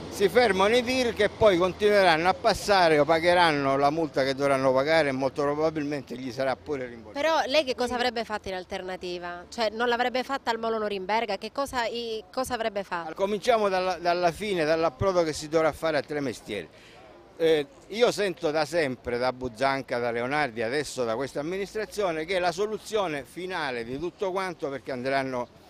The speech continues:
Speaker 1: eh, le navi del Molo Norimberga, eccetera, al, al porto di, eh, nuovo da costruire. Io non lo vedrò, e come me molti altri, perché, voglio dire, se gli anni sono questi, io non vivrò altri vent'anni per vedere realizzato il porto a Tremestieri, quindi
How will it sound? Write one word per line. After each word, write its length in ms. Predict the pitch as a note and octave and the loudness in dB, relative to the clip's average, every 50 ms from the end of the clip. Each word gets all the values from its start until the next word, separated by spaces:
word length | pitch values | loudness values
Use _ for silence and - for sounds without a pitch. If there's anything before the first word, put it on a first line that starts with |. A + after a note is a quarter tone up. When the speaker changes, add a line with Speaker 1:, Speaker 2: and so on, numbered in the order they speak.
| - - - _ - - | -20 -20 -20 _ -20 -10
Speaker 1:
eh, 460 | - C#3+ C3+ C3+ C3 B2+ B2+ B2+ B2 B2 | -6 -4 -2 0 0 0 0 0 0 0
le 140 | C3+ C3+ C#3 | -2 -2 -2
navi 280 | C#3+ C#3+ C#3+ C3+ C3+ | 0 0 0 0 -2
del 140 | B2+ B2+ B2+ | -2 -4 -4
Molo 240 | B2+ C3 C3 C3 B2+ | -2 -2 0 0 0
Norimberga, 520 | C3 C3+ C#3 D3+ D#3 D#3 E3 D#3 E3 G#3+ | 0 -2 -4 -4 -4 -2 -2 -2 -2 -4
eccetera, 360 | G3 - A3 F#3+ E3 D#3+ D#3 - - - | -6 -4 -4 -2 -2 -4 -6 -6 -8 -2
al, 300 | - G#3+ A3+ G#3+ G#3 F#3+ | 2 2 2 4 2 2
al 580 | F#3 E3 - - - - - - D3 F3 F3 D3+ - - | 0 0 -4 -8 -20 -20 -20 -16 -12 -12 -12 -12 -8 -2
porto 500 | F#3+ F#3+ G3 F#3+ D#3+ - A3+ F3+ D#3 D3 D3+ | 2 2 2 2 2 -2 -2 -2 -2 -2 -2
di, 220 | D#3+ F3 E3+ E3 - - | -2 -2 -2 -2 -4 -4
eh, 560 | D#3 D3+ D3 C#3+ C#3+ C#3 C3 C3+ C3+ B2+ C3 C#3+ | -2 0 0 2 2 2 0 0 -2 -2 -2 -2
nuovo 400 | D#3 F#3 G#3 G#3+ G3+ F#3 D#3+ D3 | 2 4 6 6 6 6 6 6
da 140 | D3 D3+ | 4 4
costruire. 600 | D3 D3 C#3 - - - C3 B2 A#2 A2 G#2 G2+ - - - - - - - - - - _ - | 4 2 0 0 -2 -6 -4 -4 -4 -4 -6 -10 -14 -18 -20 -20 -20 -20 -20 -20 -20 -18 _ -2
Io 220 | G3+ A#3 A3+ G3+ | 2 2 4 4
non 220 | F#3 F#3 F#3 F#3+ | 4 2 0 2
lo 100 | G3+ G#3+ | 2 4
vedrò, 460 | G#3 F#3+ E3+ C#3 C3 B2+ A#2 G#2+ A2 - | 4 4 4 4 4 2 2 2 0 -2
e 140 | - D#3 D3+ | -4 -6 -4
come 260 | - F#3 F#3 F#3 G3+ G3+ | -2 0 0 0 0 0
me 100 | G3 F3 | 0 -2
molti 400 | D#3 D#3+ E3 D3+ C3+ - D3+ C3+ | -2 -2 -2 -4 -4 -6 -4 -2
altri, 500 | A#2+ A2+ G#2 G#2 G2 - - A2+ A2+ A2+ G2+ - - - - - - | 0 0 0 0 -2 -6 -10 -10 -10 -10 -10 -14 -20 -20 -20 -6 0
perché, 460 | F3+ F3+ D#3+ - - F#3+ F3 E3 - - - - - - - - - | 0 0 0 0 0 0 0 0 0 -4 -12 -20 -20 -20 -20 -10 -6
voglio 220 | - E3 F3 F3+ | -2 0 2 2
dire, 320 | F3+ E3+ D#3+ D3+ D3+ - B2 | 4 4 4 4 2 2 -2
se 240 | - F#3+ F#3+ F#3 | 0 4 4 4
gli 160 | E3+ D#3 E3 G3 | 4 4 4 4
anni 320 | G3+ F#3+ F3 E3+ D#3 C#3+ | 4 4 2 2 0 0
sono 320 | B2 F3 F#3 F#3+ G3 E3 | 2 2 2 4 2 2
questi, 640 | E3 E3+ D#3+ D3+ C3+ - - - D#3+ D#3 D#3+ D3+ D#3+ | 4 4 4 4 2 -2 -6 -6 -4 -2 -2 0 0
io 120 | E3 D#3+ | 0 0
non 200 | D3+ D3+ D3+ D#3 | 0 0 -2 -4
vivrò 260 | D#3 D#3+ E3+ E3+ E3 | -4 0 2 4 4
altri 260 | D3+ C3 - C#3 C3+ C3 | 4 2 0 -4 -4 -2
vent'anni 580 | B2+ B2 A2 - - C#3 C3 B2+ B2 A#2+ B2+ | -2 -2 -4 -4 -2 0 0 0 0 -2 -2
per 140 | B2+ B2+ B2 | 0 0 0
vedere 360 | A#2+ C#3 C#3+ D3+ C#3+ C3+ C3 | 0 -2 -2 -2 -2 -2 -2
realizzato 520 | B2+ C#3 C#3 C#3 B2+ A2 A#2+ C3+ C3 B2 A#2 | -2 -2 -2 -4 -4 -6 -2 -2 -2 0 -2
il 80 | A2 | -4
porto 280 | - - C3 A2+ G#2+ A#2+ | -6 -6 -8 -8 -8 -8
a 40 | G2+ | -8
Tremestieri, 480 | - A#2 A#2 A#2 G#2 - A#2 A#2 D#3 | -8 -8 -8 -8 -8 -6 -6 -6 -4
quindi 320 | F#3+ G#3 F#3 F3 E3+ D#3+ | -2 -2 -2 -2 -2 -4